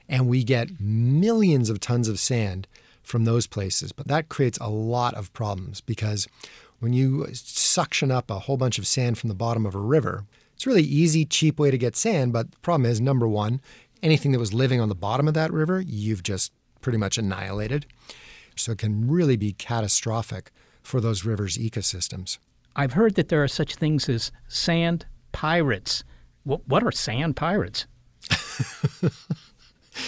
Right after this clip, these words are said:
Speaker 1: It's true. There's this, there are sand pirates, and there's what's called the sand mafia.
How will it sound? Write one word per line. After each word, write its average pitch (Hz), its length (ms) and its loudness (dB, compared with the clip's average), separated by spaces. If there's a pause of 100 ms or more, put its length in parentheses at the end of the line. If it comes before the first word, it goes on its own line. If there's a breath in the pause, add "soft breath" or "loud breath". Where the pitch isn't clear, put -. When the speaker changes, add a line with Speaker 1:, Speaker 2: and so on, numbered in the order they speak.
(360 loud breath)
Speaker 1:
It's 185 400 2
true. 180 540 4
There's 117 300 0
this, - 260 -2
there 127 260 0
are 113 60 0
sand 165 460 4
pirates, 180 420 2
and 127 180 2
there's 127 280 2
what's 151 300 2
called 143 280 0
the 135 80 2
sand 156 500 4
mafia. 143 580 0